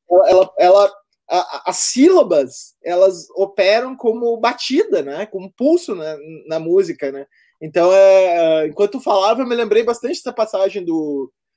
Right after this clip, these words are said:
do Tom Zé no Jô, aquela famosa, né? Em que ele fala da, da atoladinha, que pra mim remete um pouco desse uso da linguagem que tá falando,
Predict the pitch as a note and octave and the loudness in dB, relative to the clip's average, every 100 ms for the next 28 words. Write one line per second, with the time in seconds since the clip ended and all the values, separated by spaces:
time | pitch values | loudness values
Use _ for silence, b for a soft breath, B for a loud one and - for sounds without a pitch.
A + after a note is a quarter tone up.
0 | _ D3+ D#3 F#3+ F#3+ D#3+ E3 F#3+ F3 C#3 | _ -12 -4 -2 -2 -2 -2 -2 -4 -4
1 | D#3+ F#3 C3 D3+ D3+ D3 D3+ D3 D#3 D3 | 0 0 0 -4 -4 -4 -6 -6 -8 -8
2 | C#3+ B2+ C3+ C3 C#3 C3+ C#3+ C#3+ C#3+ C#3 | -12 -14 -16 -8 -8 -6 -6 -4 -6 -8
3 | _ C#3 C#3+ D3+ D3 C#3+ C3+ D#3+ D3+ b | _ -8 -6 -2 -2 -4 -8 -16 -18 b
4 | b _ F3 F3 - F3 F3 G3 G#3 F#3 | b _ -6 -6 -2 -2 0 0 0 0
5 | G#3 A3 - G3 A3 F#3+ G3 G3 G3+ F3+ | -2 -4 -2 -2 0 0 0 -2 0 2
6 | F#3+ G3 E3 E3 G3 G3+ - F#3 F#3 F3 | 2 2 0 0 -2 -6 -6 -6 -2 -2
7 | E3 F3+ G3 | -2 -4 -4